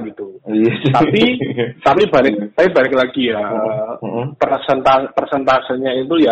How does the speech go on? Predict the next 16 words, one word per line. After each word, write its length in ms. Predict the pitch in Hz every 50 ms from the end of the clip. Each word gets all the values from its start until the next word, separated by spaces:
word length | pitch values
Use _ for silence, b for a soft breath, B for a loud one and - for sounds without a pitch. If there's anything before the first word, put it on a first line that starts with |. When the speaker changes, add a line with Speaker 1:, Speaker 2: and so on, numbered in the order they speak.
| 113 -
Speaker 1:
sepuluh 300 | - - - 127 131 127
banding 340 | - 110 110 110 113 113 107
dua 240 | 107 110 117 113
lah. 180 | 104 104 101 98 - _ _ _ _ _ - 117
Speaker 2:
Oke, 320 | 117 104 - - 120 120
Speaker 1:
Yang 80 | 113 110
Speaker 2:
oke, 120 | - -
Speaker 1:
bisa, 200 | 131 120 - 127 113 -
Speaker 2:
oke, 320 | - - - _ _ -
Speaker 1:
dan 140 | - 123 -
Speaker 2:
oke. 60 | -
Speaker 1:
bisa 200 | - - - 147 -
dan 160 | - 131 120 120
mau 220 | 120 120 123 131 131
diajak 460 | - 120 113 107 - 131 127 - -
bikin 240 | - 117 - - 131